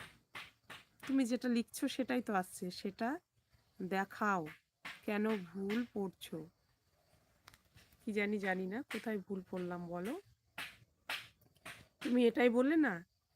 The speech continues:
"এই লাইফে যদি মেসেজ বন্ধ হয়ে যায়, তুমি কি মেসেজ বুকস থেকে,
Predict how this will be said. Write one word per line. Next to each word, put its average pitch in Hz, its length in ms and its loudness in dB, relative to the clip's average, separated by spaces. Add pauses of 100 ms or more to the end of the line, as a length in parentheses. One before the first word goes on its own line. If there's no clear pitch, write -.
(1160)
"এই 233 140 6
লাইফে 233 420 8
যদি 233 280 4
মেসেজ 220 400 2
বন্ধ 202 340 2 (120)
হয়ে 202 380 2
যায়, 160 380 -2 (240)
তুমি 214 260 0 (100)
কি 220 240 -4
মেসেজ 202 460 -2 (160)
বুকস 220 400 -2 (100)
থেকে, 196 360 -4